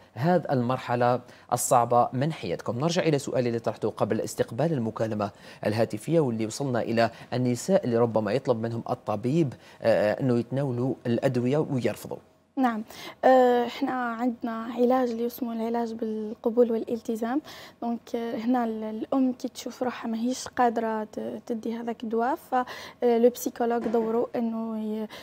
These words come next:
Speaker 2: يخليها ت-، تتقبل، آه، ويفهمها علاش راح تشرب الدواء.
Speaker 1: مم.
Speaker 2: باسكو احنا عندنا ت-، آه، في المجتمع تاعنا ديما تقول لك: "أنا كي
Speaker 1: صح.
Speaker 2: نروح ل-، لبسيكياتر سافيدير راح يعطيني،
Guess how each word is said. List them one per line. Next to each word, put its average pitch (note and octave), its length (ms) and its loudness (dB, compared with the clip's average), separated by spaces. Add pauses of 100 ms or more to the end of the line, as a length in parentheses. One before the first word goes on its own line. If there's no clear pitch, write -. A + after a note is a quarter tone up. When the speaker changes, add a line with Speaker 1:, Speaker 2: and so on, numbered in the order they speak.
(220)
Speaker 2:
يخليها A3+ 640 0
ت-، - 160 -10 (840)
تتقبل، B3 720 2 (100)
آه، A3 240 0
ويفهمها B3 640 2
علاش A#3+ 360 2
راح A3+ 160 -4
تشرب A3 360 -6
الدواء. A#3+ 300 0 (260)
Speaker 1:
مم. G#3 60 -10
Speaker 2:
باسكو B3+ 280 0
احنا B3+ 220 -2
عندنا B3 320 -2
ت-، - 200 -10
آه، A#3+ 300 -2 (480)
في - 120 -10
المجتمع B3+ 480 2
تاعنا C#4 300 0 (320)
ديما C4 200 4
تقول B3 180 2
لك: - 180 -4
"أنا B3+ 140 0
كي B3+ 140 0
Speaker 1:
صح. A#3+ 60 4
Speaker 2:
نروح B3 280 -4
ل-، A#3 200 0
لبسيكياتر C4 680 0
سافيدير B3 500 2
راح B3+ 200 0
يعطيني، B3+ 460 2